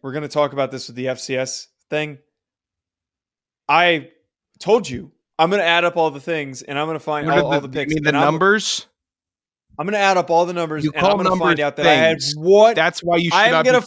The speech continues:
Speaker 1: find
Speaker 2: taking the
Speaker 1: out
Speaker 2: book.
Speaker 1: that I had one more correct than you did. And I did. I gave myself eighty-seven. It turns out I had eighty-eight right.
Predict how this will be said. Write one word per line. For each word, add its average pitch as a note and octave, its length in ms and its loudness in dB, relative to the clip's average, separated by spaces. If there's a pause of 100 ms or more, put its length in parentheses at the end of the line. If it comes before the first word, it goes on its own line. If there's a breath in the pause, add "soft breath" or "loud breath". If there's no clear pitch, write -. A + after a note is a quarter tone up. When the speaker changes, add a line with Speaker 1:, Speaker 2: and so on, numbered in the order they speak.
Speaker 1:
find D4+ 320 6
Speaker 2:
taking D#4+ 60 6
the E4 60 8
Speaker 1:
out D#4 300 6
Speaker 2:
book. - 80 -8 (240 soft breath)
Speaker 1:
that B3+ 160 6
I D4 140 8
had C4+ 360 4
one D4+ 320 6
more D4 240 2
correct B3 500 -4
than D4 200 -12
you D4+ 260 -8
did. A3 480 -6 (640)
And G#3+ 160 0
I C#4+ 120 4
did. C#4 760 -6 (1300)
I B3 160 -2
gave D4 160 -8
myself C4+ 360 -4
eighty-seven. C4+ 420 -6
It G#3 60 -20
turns C#4 220 -10
out C#4+ 100 0
I C#4 60 2
had D4 140 2
eighty-eight D4+ 640 -6
right. A3 440 -4